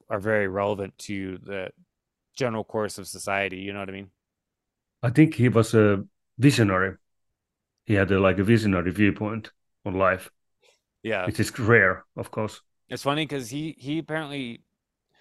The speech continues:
Speaker 1: and it, somehow he man-, he wrote in his journals, like, but he wrote,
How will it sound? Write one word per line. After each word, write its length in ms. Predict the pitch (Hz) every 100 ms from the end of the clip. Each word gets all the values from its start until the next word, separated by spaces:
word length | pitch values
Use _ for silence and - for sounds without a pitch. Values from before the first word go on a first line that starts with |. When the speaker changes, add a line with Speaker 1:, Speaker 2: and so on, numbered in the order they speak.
| _ _ _ _ 139
Speaker 1:
and 140 | 135
it, 140 | -
somehow 280 | - 160 180
he 100 | 139
man-, 280 | 123 131 131
he 160 | 131 135
wrote 340 | 131 151 170
in 120 | 131
his 140 | 123 107
journals, 560 | 127 139 110 107 - - _
like, 240 | 117 110 -
but 140 | 123
he 80 | 117
wrote, 260 | 123 135